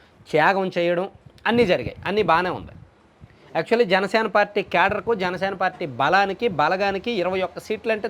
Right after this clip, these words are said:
తక్కువే అనే అభిప్రాయంలో ఉన్నారు. కానీ నాకు ఒక ఆశ్చర్యకరమైన విషయం ఏంటంటే, జనసేన పార్టీకి ఇచ్చిన సీట్లే తక్కువ అనే ఫీలింగ్ ఉంటే, even నాలోనూ ఉంది, చాలామందిలో ఉంది, ఆ పార్టీ అభిమానుల్లో అందరిలో ఉంది.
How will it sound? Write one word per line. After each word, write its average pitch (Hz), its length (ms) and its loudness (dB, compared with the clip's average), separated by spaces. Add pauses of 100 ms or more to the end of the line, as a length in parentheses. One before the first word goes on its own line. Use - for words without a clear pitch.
(120)
తక్కువే 233 480 4
అనే 220 140 0
అభిప్రాయంలో 208 600 0
ఉన్నారు. 180 320 -2 (1160)
కానీ 247 340 4
నాకు 220 420 2
ఒక 208 100 2
ఆశ్చర్యకరమైన 240 720 -2
విషయం 208 340 -8
ఏంటంటే, 131 560 -10 (540)
జనసేన 214 600 0
పార్టీకి 247 640 0
ఇచ్చిన 196 540 0
సీట్లే 254 540 -2 (100)
తక్కువ 226 480 4 (760)
అనే 226 200 4
ఫీలింగ్ 233 360 -2
ఉంటే, 143 400 -6 (320)
even 214 160 2
నాలోనూ 226 420 4
ఉంది, 240 240 0 (140)
చాలామందిలో 240 500 0
ఉంది, 240 160 -2
ఆ 240 100 4
పార్టీ 220 320 0
అభిమానుల్లో 233 500 0
అందరిలో 233 360 -4
ఉంది. 135 200 -10